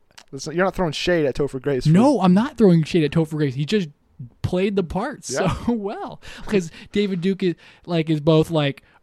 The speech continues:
Speaker 2: "Oh, I'm a respectful, like, Aryan Christian American type of
Speaker 1: Mm-hmm.
Speaker 2: guy," or whatever his thing is, his, his stick.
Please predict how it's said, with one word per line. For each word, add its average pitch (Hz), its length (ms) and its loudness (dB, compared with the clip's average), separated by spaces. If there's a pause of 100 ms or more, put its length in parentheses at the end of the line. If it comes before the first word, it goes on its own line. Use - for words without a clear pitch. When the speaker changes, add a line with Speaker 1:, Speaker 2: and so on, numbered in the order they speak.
(120)
Speaker 2:
"Oh, 180 160 2
I'm 143 160 2
a 143 60 4
respectful, 135 840 -2
like, 127 280 -8 (120)
Aryan 139 640 -4 (220)
Christian - 380 -4
American 156 540 -2
type 143 220 -6
of 139 60 -8
Speaker 1:
Mm-hmm. 135 100 -6
Speaker 2:
guy," 113 160 -6
or 120 120 -8
whatever 139 240 -4
his 131 120 -6
thing 139 240 -4
is, 151 360 -6
his, 135 240 -8
his 135 260 -8
stick. - 360 -8